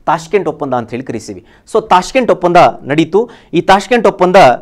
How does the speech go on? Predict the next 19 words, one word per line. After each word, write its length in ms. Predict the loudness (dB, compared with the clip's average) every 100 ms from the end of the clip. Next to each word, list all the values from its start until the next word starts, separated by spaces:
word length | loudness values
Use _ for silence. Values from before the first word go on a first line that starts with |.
| -8 _ -6
ಜನವರಿ 320 | 0 4 4
ಹತ್ತನೇ 300 | 2 0 -2
ತಾರೀಕಿಗೆ 440 | 0 2 0 -2 -4
ನಡೆಯುತ್ತೆ 340 | -4 -6 -6
ಸ್ನೇಹಿತರೆ. 520 | -8 -8 -6 -6 -6 -6
ಆದರೆ 440 | -6 -4 -4 -8 _ _
ಹನ್ನೊಂದನೇ 420 | -10 -6 -6 -6
ತಾರೀಕು 520 | -8 -8 -8 -14 -20 -20 _
ಬೆಳಗಿನ 340 | -8 -6 -6
ಜಾವ 400 | -8 -8 -6 -8 -12 _ _
ನಮ್ಮ, 340 | -10 -6 -6 -10 _ -14
ನಿಮ್ಮೆಲ್ಲರ 360 | -8 -4 -4
ಪ್ರೀತಿಯ 480 | -4 -4 -4 -4 -6 -8 -12 _ _ -6
ಲಾಲ್ 240 | -4 -4
ಬಹದ್ದೂರ್ 340 | -6 -12 -12 -14
ಶಾಸ್ತ್ರಿಯವರು 520 | -16 -16 -12 -10 -10 -12 _ _
ಹೃದಯಾಘಾತಕ್ಕೆ 680 | -14 -12 -10 -10 -12 -16 -16
ಒಳಗಾಗಿ 540 | -14 -14 -14 -12 -12 -14 _ -20
ಸಾವನ್ನಪ್ತಾರೆ. 840 | -16 -16 -16 -20 _ -20 -20 -20